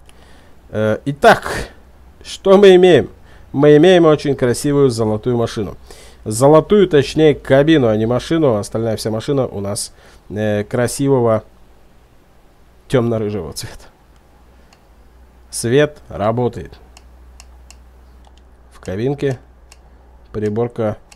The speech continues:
подсветочка работает. Да, кстати, когда мы включаем приборку, у нас, э, также подсветка загорается в зеркалах. Это ноу-хау.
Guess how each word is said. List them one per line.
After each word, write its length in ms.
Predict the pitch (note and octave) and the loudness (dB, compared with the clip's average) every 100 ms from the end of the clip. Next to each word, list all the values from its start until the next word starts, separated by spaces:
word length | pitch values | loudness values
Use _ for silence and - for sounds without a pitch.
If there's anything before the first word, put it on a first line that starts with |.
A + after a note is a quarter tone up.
| _ _ _ - | _ _ _ -20
подсветочка 580 | - - G#2+ G#2 - G#2 | -18 -12 -12 -12 -10 -8
работает. 400 | G#2 G#2 - - - - - | -6 -8 -12 -20 -20 -20 -4
Да, 180 | F3+ F3+ | 0 0
кстати, 260 | - D#3+ | -2 -6
когда 240 | - E3 F3 | -2 2 2
мы 60 | |
включаем 360 | D#3+ E3 G3 F3 | 0 -4 0 0
приборку, 600 | D3 E3+ G#3 G#3+ A#2 F2+ - _ _ | 0 0 0 -2 -6 -10 -14 _ _
у 100 | G#2 | -6
нас, 300 | A2 D#3+ - | -2 0 -2
э, 240 | - A#2+ A2+ | -6 -4 -2
также 240 | D3+ B2+ | -2 -2
подсветка 400 | C3+ C#3 F#3 F3+ | -4 -2 -4 -6
загорается 440 | A#2 A2 A#2+ C3 A2 | -8 -4 -2 -4 -6
в 20 | |
зеркалах. 480 | A2 A2 A2 F2 - _ _ _ _ _ _ _ _ _ _ _ - - - - - - - - - - _ - - _ - - - - - - - - - - | -10 -6 -8 -8 -14 _ _ _ _ _ _ _ _ _ _ _ -20 -20 -20 -20 -20 -20 -20 -20 -20 -20 _ -20 -20 _ -20 -20 -20 -20 -20 -20 -20 -20 -20 -20
Это 440 | - D3 D3+ C#3+ | -10 -10 -4 -2
ноу-хау. 640 | C#3 C#3+ C#3+ - D#3 G2 | -2 -2 -4 -4 -4 -6